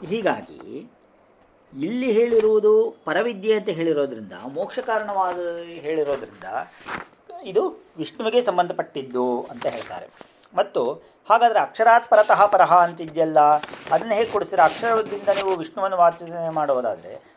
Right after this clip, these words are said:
"ಅಕ್ಷರಾತ್ ಪರತಃ ಪರಃ" ಅನ್ನೋದನ್ನ ಹೇಗೆ ಹೇಳ್ತೀರಾ ಅಂದಾಗ ಅಲ್ಲಿ ಹೇಳ್ತಾರೆ ನೋಡಿ, ಅಕ್ಷರ ಅನ್ನೋದು ಎರಡು ವಿಧ, ಒಂದು ಅಪರಾಕ್ಷರ ಮತ್ತು ಪರ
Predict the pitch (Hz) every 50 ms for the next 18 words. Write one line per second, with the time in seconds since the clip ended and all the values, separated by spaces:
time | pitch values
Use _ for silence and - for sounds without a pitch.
0 | - - 156 - - 190 190 202 208 226 226 - 175 151 165 - 208 170 202 208
1 | 208 190 - 165 180 180 165 180 180 175 175 165 143 151 151 156 151 147 - 165
2 | 151 147 139 139 143 160 - 190 175 160 156 139 139 143 - 139 117 98 - -
3 | - - _ _ - - 185 196 233 220 156 220 - - 247 240 226 214 208 202
4 | 196 190 185 170 202 214 165 127 131 151 165 165 139 117 - - - 139 147 165
5 | 190 196 196 147 143 - 220 214 196 165 - - 120 107 113 139 160 185 180 -
6 | - - - 180